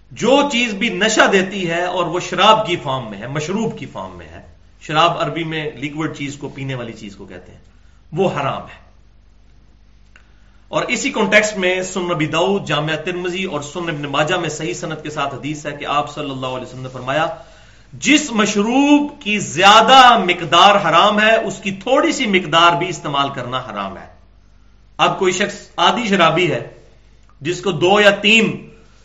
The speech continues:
گلاس پی کر نشہ چڑھتا ہے، وہ کہ "جی میں ایک دو گھونٹ پیتا ہوں، مجھے نشہ تو آتا کوئی نہیں، میرے لیے اتنا پینا تو پھر جائز ہے"،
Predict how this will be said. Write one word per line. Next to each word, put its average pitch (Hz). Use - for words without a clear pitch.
گلاس 185
پی 202
کر 208
نشہ 190
چڑھتا 185
ہے، 120
وہ 214
کہ 220
"جی 226
میں 214
ایک 226
دو 240
گھونٹ 185
پیتا 202
ہوں، 196
مجھے 190
نشہ 180
تو 185
آتا 170
کوئی 202
نہیں، 190
میرے 156
لیے 165
اتنا 202
پینا 156
تو 147
پھر 120
جائز 143
ہے"، -